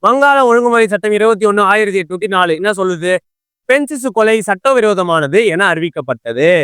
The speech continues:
அப்ப பெண் சிசு கொலை சட்டவிரோதமானது என அறிவிக்கப்பட்ட வங்காள சட்டம் எதுன்னு கேட்டாங்க, வங்காள ஒழுங்குமுறை சட்டம் எதுன்னு கேட்டா இது போடலாம். சரியா? அடுத்தது,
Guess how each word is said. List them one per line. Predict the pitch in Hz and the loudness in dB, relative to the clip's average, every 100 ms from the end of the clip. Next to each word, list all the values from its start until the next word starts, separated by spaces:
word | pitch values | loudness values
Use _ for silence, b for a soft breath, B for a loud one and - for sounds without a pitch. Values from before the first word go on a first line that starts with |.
| 117 - _ _ | -2 -8 _ _
அப்ப | 131 135 127 | -8 -6 -4
பெண் | 185 220 | -2 0
சிசு | 247 240 | 0 2
கொலை | 233 208 | 2 0
சட்டவிரோதமானது | 196 240 240 226 226 220 220 226 | 0 -2 0 0 0 0 0 0
என | 214 196 | 2 0
அறிவிக்கப்பட்ட | 220 220 202 196 185 | 0 -2 -2 0 0
வங்காள | 190 214 196 | 2 0 -2
சட்டம் | 185 190 | -4 -2
எதுன்னு | 180 202 | 0 0
கேட்டாங்க, | 180 170 170 | 0 -2 -2
வங்காள | 160 208 226 233 226 | -4 -2 0 2 2
ஒழுங்குமுறை | 208 214 208 208 190 | 2 0 0 -2 -2
சட்டம் | 185 - 185 170 | -6 -6 -4 -2
எதுன்னு | 170 156 | -2 -4
கேட்டா | 143 240 | -2 -2
இது | 175 123 | -2 -6
போடலாம். | 123 113 - _ _ _ _ - | -8 -10 -14 _ _ _ _ -8
சரியா? | 143 202 160 - _ _ - | -2 0 0 -6 _ _ -4
அடுத்தது, | 180 220 220 | -2 0 2